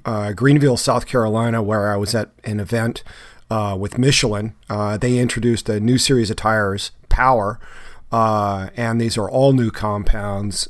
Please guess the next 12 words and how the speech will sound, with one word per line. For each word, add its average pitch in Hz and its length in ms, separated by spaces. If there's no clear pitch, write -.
And, 107 540
uh, 107 300
we 147 240
actually 139 300
did 127 260
some - 160
scientific 127 720
testing 123 540
ourselves 117 500
there, 120 340
and, 113 420
uh, 113 520